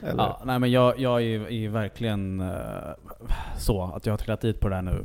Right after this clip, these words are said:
Speaker 2: måste jag erkänna. Redan
Speaker 1: Vad har du
Speaker 2: förr-,
Speaker 1: köpt för något?
Speaker 2: nej, men redan förra året,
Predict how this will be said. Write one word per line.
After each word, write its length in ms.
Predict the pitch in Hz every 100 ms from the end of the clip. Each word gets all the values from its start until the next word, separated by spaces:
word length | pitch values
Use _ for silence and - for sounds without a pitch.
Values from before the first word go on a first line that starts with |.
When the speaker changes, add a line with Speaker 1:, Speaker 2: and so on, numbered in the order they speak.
| -
Speaker 2:
måste 240 | 98 -
jag 80 | 95
erkänna. 420 | - 101 95 92 -
Redan 200 | 85 117 127
Speaker 1:
Vad 60 |
har 120 | 127 147
du 60 |
Speaker 2:
förr-, 80 | 131
Speaker 1:
köpt 160 | 120 -
för 140 | 107
något? 80 | 110
Speaker 2:
nej, 80 | 151
men 80 |
redan 180 | 151 147
förra 440 | - 160 139 143 143
året, 500 | 123 120 117 -